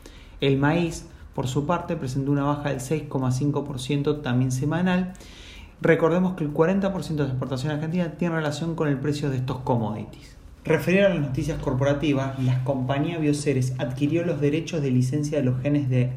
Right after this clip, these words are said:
alfalfa mejorada para lograr mayor producción y tolerancia a sequía, desarrollado por una compañía biotecnológica de Israel.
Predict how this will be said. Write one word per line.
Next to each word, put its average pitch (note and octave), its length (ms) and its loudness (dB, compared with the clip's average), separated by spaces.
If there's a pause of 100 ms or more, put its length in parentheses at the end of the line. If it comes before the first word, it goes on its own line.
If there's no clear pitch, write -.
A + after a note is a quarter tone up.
alfalfa C3 920 -2 (300)
mejorada C3 720 2
para B2 160 2
lograr C3+ 260 2
mayor D3 320 -2
producción C#3 320 -2
y C3 60 -2
tolerancia B2+ 340 2
a B2+ 40 -2
sequía, C#3 400 -2
desarrollado C3 580 -2
por D3 120 -2
una C3+ 120 0
compañía B2 440 0
biotecnológica B2+ 840 0
de A#2+ 100 0
Israel. G#2+ 380 -4